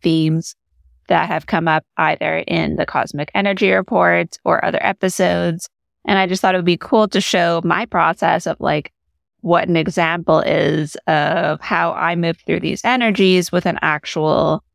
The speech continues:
tangible example, because I feel like <laughs> sometimes I'm just talking about these theoretical things and these energies, and to me, they feel tangible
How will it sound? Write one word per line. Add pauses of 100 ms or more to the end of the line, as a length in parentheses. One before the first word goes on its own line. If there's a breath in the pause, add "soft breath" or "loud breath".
(260)
tangible
example,
because (420)
I
feel
like
<laughs>
sometimes
I'm
just
talking
about
these
theoretical
things
and
these
energies,
and
to
me,
they
feel
tangible